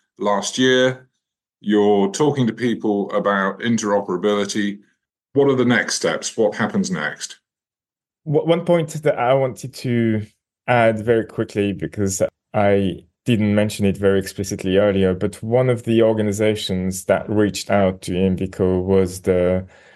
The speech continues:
Speaker 2: S T A and the U S Payment Forum, and was requesting basically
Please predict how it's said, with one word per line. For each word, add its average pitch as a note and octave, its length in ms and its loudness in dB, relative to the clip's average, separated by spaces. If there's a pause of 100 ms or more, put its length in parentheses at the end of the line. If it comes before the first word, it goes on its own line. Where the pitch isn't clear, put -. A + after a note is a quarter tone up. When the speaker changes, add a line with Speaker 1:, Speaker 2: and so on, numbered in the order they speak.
(180)
Speaker 2:
S - 260 -4
T G#2 200 0
A G2 400 2
and F#2+ 220 0
the F#2 80 -4
U F#2+ 120 2
S F#2+ 120 0
Payment F2+ 280 -2
Forum, F2+ 440 -2 (140)
and F#2 380 0 (220)
was G#2 360 0
requesting G2 880 0
basically F#2+ 960 -2